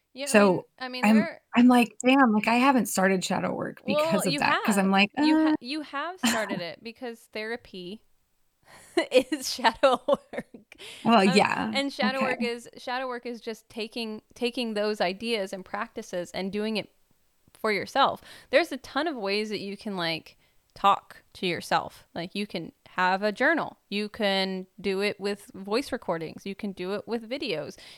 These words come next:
Speaker 1: You don't have to share it with anybody. That's your shit. That's for you, you know? Um, it doesn't have to be nice writing. You don't have to, you don't have to buy a nice journal just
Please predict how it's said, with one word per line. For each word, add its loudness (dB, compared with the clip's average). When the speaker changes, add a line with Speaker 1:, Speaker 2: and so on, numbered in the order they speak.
Speaker 1:
You -4
don't 0
have -10
to -10
share -4
it -8
with -6
anybody. -4
That's -2
your -4
shit. -2
That's -4
for -2
you, -4
you -2
know? -6
Um, 0
it 2
doesn't 0
have -2
to -6
be -4
nice -4
writing. -2
You -8
don't -6
have -4
to, -6
you -8
don't -2
have -8
to -2
buy 2
a 0
nice -6
journal -2
just -8